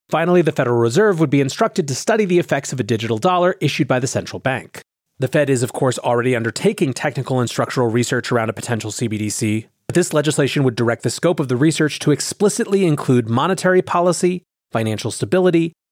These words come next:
and privacy for individuals, among a multitude of other areas. It would also require a report on the research to be provided to Congress within a year.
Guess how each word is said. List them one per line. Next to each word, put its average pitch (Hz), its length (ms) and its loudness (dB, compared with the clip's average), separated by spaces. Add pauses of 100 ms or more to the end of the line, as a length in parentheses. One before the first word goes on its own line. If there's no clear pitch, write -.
and 120 100 -4
privacy 196 460 0
for - 140 -6
individuals, 147 600 2
among 127 220 0
a 127 40 0
multitude 110 420 -2
of 101 100 -4
other 92 240 -8
areas. 127 580 -2 (280)
It - 60 2
would 131 100 4
also 123 200 0
require 113 460 0
a 120 80 -2
report 113 420 0
on 135 120 0
the 123 60 0
research 117 360 0
to - 80 -4
be 120 100 0
provided 156 460 0
to 190 80 -2
Congress 117 400 -4
within 113 220 -4
a 90 40 -10
year. 104 400 -4